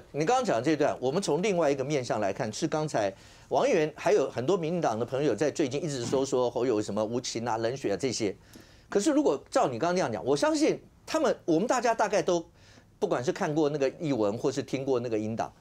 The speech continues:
就像你刚刚说的，侯友一定没有直接的责任嘛，因为也不是他做这些接或什么这些。所以如果他真的是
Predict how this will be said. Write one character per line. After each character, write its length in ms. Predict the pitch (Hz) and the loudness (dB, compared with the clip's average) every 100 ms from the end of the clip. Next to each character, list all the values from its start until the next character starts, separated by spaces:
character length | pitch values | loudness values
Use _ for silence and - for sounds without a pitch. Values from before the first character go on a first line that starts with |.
| - | -4
就 100 | 202 | 0
像 160 | 285 123 | 0 0
你 60 | |
刚 100 | 117 | -2
刚 60 | 139 | 0
说 160 | 131 | 0
的， 140 | 123 - - - - - | 0 -2 -10 -20 -20 -4
侯 180 | 175 | 0
友 120 | 233 123 | 2 2
一 80 | |
定 140 | 143 175 | 0 0
没 80 | 165 | 0
有 80 | |
直 180 | 113 - | -2 -4
接 160 | 107 139 | -2 0
的 120 | 117 | 0
责 220 | - 87 | -2 -2
任 140 | 107 104 | 0 0
嘛， 100 | 78 | -2
因 100 | 165 | 0
为 120 | 185 | 0
也 60 | 117 | 0
不 100 | - | -2
是 100 | 170 | -2
他 220 | 147 143 | 0 0
做 180 | 139 143 | 2 0
这 120 | 127 | 2
些 120 | 135 | 0
接 240 | 131 147 135 | 0 0 2
或 160 | 151 | 2
什 60 | 104 | -2
么 80 | 95 | -2
这 160 | 117 | -2
些。 200 | 98 98 - - - - - - | -2 -4 -6 -16 -20 -20 -20 -4
所 220 | - 339 | 2 4
以 40 | |
如 220 | 233 202 311 | 4 2 2
果 200 | 170 117 | 2 0
他 160 | 240 | -2
真 180 | 269 294 | 0 2
的 80 | 214 | 2
是 320 | - 202 - | 2 0 0